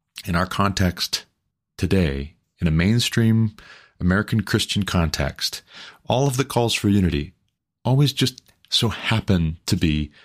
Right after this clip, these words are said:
about unifying on the progressive redefinition of some very self-evident and historically understood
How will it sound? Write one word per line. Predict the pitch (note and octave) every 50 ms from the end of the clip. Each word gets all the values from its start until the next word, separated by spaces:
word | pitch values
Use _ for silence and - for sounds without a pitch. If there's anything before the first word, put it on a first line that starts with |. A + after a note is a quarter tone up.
| _ _ _ _ _ _ _ _ _ _ _ - -
about | F2+ F2 F2 E2+ F2 - - _
unifying | - F2 E2+ G#2 B2+ C3 B2 - - G#2 F#2+ F#2 F#2 F#2 F#2 -
on | - F2 E2+ E2
the | D#2+ F2 E2
progressive | E2+ - - G2+ F#2 - G2 G2 G2 G#2+ - - B2+ C3 B2 A2 -
redefinition | G2 G2 G2 F#2 G2 F2+ - - F2 F2 F2+ F2+ - - - E2 D2+ D2 D2 - - -
of | F#2 F2+ E2 - -
some | - - F2 E2 D#2 D2+ D#2 - _ _ _ _ _ _ _ _ _ _
very | D#2+ E2 F2 F2 E2+
self-evident | E2 - - F#2 F2 G2 G2 G2+ G#2 G#2+ A2 G#2+ -
and | F2 E2 D2+
historically | D2 D#2 - - - - F#2+ F#2+ G#2 G#2 - - A2+ A2+ A2 A2+ A2+ A2 - - - - - _ _ _ _ _ _ _ _ _ _ _
understood | G2+ G2 F#2+ F#2+ - - - - A2+ F#2+ E2 D2+ D#2 D2+ D2 -